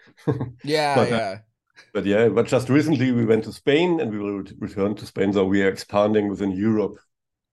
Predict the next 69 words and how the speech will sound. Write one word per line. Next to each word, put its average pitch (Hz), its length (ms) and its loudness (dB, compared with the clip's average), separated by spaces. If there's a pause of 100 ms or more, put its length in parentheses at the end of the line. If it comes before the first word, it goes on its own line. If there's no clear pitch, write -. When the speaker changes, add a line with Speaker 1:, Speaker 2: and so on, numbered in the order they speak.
(200)
Speaker 1:
slowly 101 580 -4 (160)
to 101 180 -2
Speaker 2:
Yeah. 113 220 4
Speaker 1:
non-German-speaking 107 680 0
countries. 90 420 -6 (340)
<laughs> 120 60 -8 (340)
Speaker 2:
I 180 60 -4
mean, 202 180 -4
the 202 100 -4
tour 254 280 -8
that 240 120 -12
you 180 100 -12
guys 180 220 -2
just 185 240 -8
did 196 200 -8
was, 139 280 -8
was 135 220 -8
pretty 156 300 -10
long. 139 280 -6
I 127 40 -8
mean, 117 400 -8
the, 113 440 -8 (120)
the 110 180 -6
Memento 117 400 -6
Mori 120 340 -8
tour, 107 400 -10
and, 101 220 -10 (360)
you 123 100 -10
know, - 40 -6
you 139 60 -2
had 131 80 -2
a 131 60 -4
lot 123 140 -2
of 110 60 -8
different 107 280 -12
guests. 110 200 -6
I 139 40 -6
know 147 100 -4
War 131 240 -4
Kings 131 320 -8
was 120 140 -6
on 117 100 -6
the 117 80 -8
whole 117 160 -6
thing, 113 300 -8
and 113 80 -10
then 107 160 -8
it, 101 200 -14
towards 113 280 -10
the 107 120 -6
end, 104 340 -10
Dark 98 200 -8
Side 110 100 -8
of 101 40 -10
the 107 80 -8
Moon 113 180 -6
opened, 110 360 -8
and 104 80 -12
then 101 60 -10
you 98 100 -6
also 101 180 -8
had 104 100 -6
Angus 107 300 -8
McSix 110 460 -12
and 101 120 -12
stuff - 180 -12
like 101 140 -14
that. 117 200 -6
But 107 180 -10